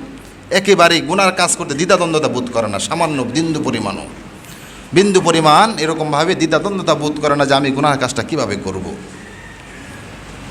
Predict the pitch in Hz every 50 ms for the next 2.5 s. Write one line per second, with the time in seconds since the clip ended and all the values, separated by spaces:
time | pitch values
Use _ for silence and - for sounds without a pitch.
0 | - - - - - - 123 117 - 143 131 123 120 110 110 - 139 131 123 117
1 | 120 135 143 147 139 131 131 127 131 127 123 120 117 120 127 123 120 113 117 139
2 | 156 156 151 185 175 165 175 196 190